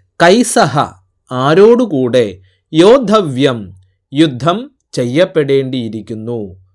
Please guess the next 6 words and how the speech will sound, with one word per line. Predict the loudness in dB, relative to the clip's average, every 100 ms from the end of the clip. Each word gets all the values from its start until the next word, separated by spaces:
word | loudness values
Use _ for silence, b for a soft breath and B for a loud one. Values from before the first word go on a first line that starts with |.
| _ _ _ _ _ _ _ _ _ _ _ _ _ 2
യോദ്ധുകാമാൻ, | 6 6 4 2 2 2 2 0 0 -2 -6 -16 _ _
യുദ്ധമിച്ഛിച്ച്, | -4 -4 -2 -2 -2 -4 -4 -2 2 2 0 -6 -18 _
അവസ്ഥിതാൻ, | 2 2 2 0 -2 0 -2 -4 -8 -14 -4
നിരന്നു | 2 2 2 0
നിൽക്കുന്ന, | -2 -4 -8 -8 -8 -8 -12 _ _ -2
ഏതാൻ, | -2 0 -2 0 -2 -4 -12